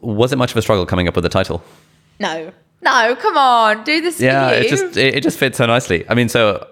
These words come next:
Speaker 1: I'm, I'm, I'm writing a book at the moment, and it's been such a struggle to figure out what the hell the title
Speaker 2: It
Speaker 1: is
Speaker 2: will
Speaker 1: gonna
Speaker 2: come
Speaker 1: be.
Speaker 2: to you,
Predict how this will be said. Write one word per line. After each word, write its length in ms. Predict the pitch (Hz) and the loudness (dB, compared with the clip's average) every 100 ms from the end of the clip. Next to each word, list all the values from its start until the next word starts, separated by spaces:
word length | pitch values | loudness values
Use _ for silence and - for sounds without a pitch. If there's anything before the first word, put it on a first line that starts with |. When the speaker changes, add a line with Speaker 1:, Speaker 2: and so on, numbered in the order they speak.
| - | -4
Speaker 1:
I'm, 280 | 107 113 101 - | -2 -2 -2 -2
I'm, 240 | 104 107 | -2 0
I'm 140 | 104 104 | 0 2
writing 220 | 101 92 | 0 0
a 40 | |
book 120 | 85 85 | -2 -2
at 80 | |
the 60 | 80 | 0
moment, 280 | 85 80 80 | 0 0 -2
and 100 | 82 | -2
it's 80 | 80 | -2
been 140 | 98 82 | -4 -2
such 200 | 104 82 | -2 -2
a 40 | |
struggle 340 | - - 82 | -2 0 0
to 80 | 82 | -2
figure 220 | 87 82 | -2 0
out 160 | 80 - | 0 0
what 80 | 80 | -2
the 60 | |
hell 140 | - 82 | -2 -4
the 60 | |
title 240 | 78 80 254 | -2 0 2
Speaker 2:
It 20 | |
Speaker 1:
is 20 | |
Speaker 2:
will 60 | 277 | 2
Speaker 1:
gonna 120 | 80 | 0
Speaker 2:
come 160 | 285 - | 0 -2
Speaker 1:
be. 20 | |
Speaker 2:
to 140 | - 233 | -2 -2
you, 460 | 196 175 180 202 | 0 -2 -4 -6